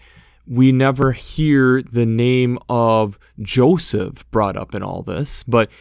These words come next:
just recognizing that, "Isn't this the person that we know?" Jesus then says in verse four, "Prophets are not without honor except in their hometown and among their own kin and in their own house."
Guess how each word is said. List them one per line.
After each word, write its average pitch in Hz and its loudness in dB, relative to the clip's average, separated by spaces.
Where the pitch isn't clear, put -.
just 143 0
recognizing 135 0
that, 120 -2
"Isn't 156 -2
this 151 -2
the 135 -4
person 135 -2
that 117 -2
we 104 -4
know?" 147 0
Jesus 175 2
then 147 0
says 139 0
in 123 -2
verse 120 0
four, 135 0
"Prophets 170 0
are 117 -6
not 131 0
without 110 -2
honor 139 0
except - -4
in 123 -2
their 113 -2
hometown 113 0
and 127 0
among 131 0
their 123 2
own 110 -2
kin 131 0
and 117 -4
in 117 0
their 110 0
own 107 -4
house." - -6